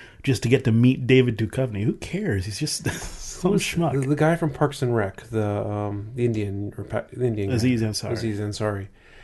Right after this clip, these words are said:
Speaker 2: He, I was listening to an interview with him. It might have been Nerdist. That, I think it was somewhere else, though. And he was talking about how he, you know, declines selfies and he'd rather have a short conversation with people or something, you know. And I agree with that philosophy. You know, there's,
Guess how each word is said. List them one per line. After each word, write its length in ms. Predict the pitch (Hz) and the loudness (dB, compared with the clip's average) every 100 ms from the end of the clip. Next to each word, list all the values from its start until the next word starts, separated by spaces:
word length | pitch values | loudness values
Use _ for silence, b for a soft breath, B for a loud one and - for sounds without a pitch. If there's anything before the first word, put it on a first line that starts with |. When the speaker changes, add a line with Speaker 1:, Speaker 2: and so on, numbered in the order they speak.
| b b - _ _ | b b -20 _ _
Speaker 2:
He, 220 | 135 151 - | -2 -2 0
I 100 | 123 | -2
was 200 | 143 139 | -2 0
listening 240 | 139 120 | 2 2
to 80 | 110 | 2
an 60 | 107 | 0
interview 280 | 104 101 | 0 -2
with 100 | 101 | -4
him. 180 | 95 98 | -4 -4
It 160 | 95 - | -6 -6
might 100 | 123 | -4
have 60 | 117 | 0
been 160 | 110 | 0
Nerdist. 320 | 104 107 107 - | 2 2 0 -2
That, 220 | 92 92 | -6 -6
I 40 | |
think 180 | 104 147 | -2 -2
it 40 | |
was 120 | 113 - | -2 -4
somewhere 260 | 104 98 | -4 -4
else, 220 | - 104 | -8 -10
though. 200 | - - - B B B B | -10 -10 -12 B B B B
And 160 | 104 | 0
he 80 | 120 | 4
was 160 | 120 104 | 4 2
talking 300 | 104 101 98 | -2 -2 -4
about 220 | 98 98 | -4 -4
how 160 | 95 92 | -6 -6
he, 320 | 95 101 101 | -6 -6 -6
you 120 | - 98 | -4 -4
know, 80 | |
declines 440 | 98 - - 101 131 | -4 -4 -2 -2 -2
selfies 360 | - 98 101 95 | -2 -2 -4 -6
and 80 | 101 | -4
he'd 120 | 107 | -2
rather 220 | 110 104 | -2 -2
have 140 | 104 110 | -4 -6
a 40 | |
short 200 | 104 113 | -4 -2
conversation 580 | - 107 104 110 107 120 | -2 -2 0 0 0 -4
with 80 | - | -8
people 260 | - - | -10 -8
or 80 | - | -10
something, 360 | - 117 - 135 | -10 -10 -10 -8
you 60 | 139 | -8
know. 140 | 151 B 165 - | -8 B -8 2
And 80 | |
I 80 | - | 6
agree 180 | 202 151 | 10 10
with 140 | 135 | 8
that 180 | - 104 | 4 -2
philosophy. 540 | - - 69 - - 101 | -6 -8 -8 -10 -8 -6
You 180 | 101 113 | -2 -2
know, 140 | 110 | -2
there's, 220 | 110 113 | -2 -6